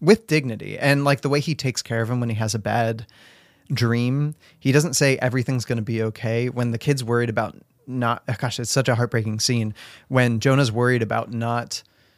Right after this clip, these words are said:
remembering his mom, Tom Hanks doesn't say, "That's the worst," or, "Don't worry, you, you always will." He just brings up something that Jonah can use as a lifeline in talking about the way she peels apples, which is also the movie telegraphing that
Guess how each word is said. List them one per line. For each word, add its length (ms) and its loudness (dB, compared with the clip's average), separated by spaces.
remembering 720 0
his 180 -4
mom, 540 0
Tom 240 4
Hanks 300 2
doesn't 400 0
say, 580 -2
"That's 280 0
the 100 0
worst," 380 0
or, 100 -2
"Don't 280 2
worry, 260 4
you, 320 0
you 180 6
always 260 4
will." 360 0
He 180 -6
just 260 -2
brings 420 -2
up 180 -4
something 520 -2
that 180 -6
Jonah 340 0
can 140 -6
use 180 -2
as 120 -8
a 60 -6
lifeline 680 -4
in 140 -10
talking 280 -6
about 200 -6
the 60 -10
way 140 -6
she 320 -10
peels 300 0
apples, 460 2
which 400 -2
is 180 4
also 380 2
the 80 -2
movie 260 -2
telegraphing 680 -2
that 200 -4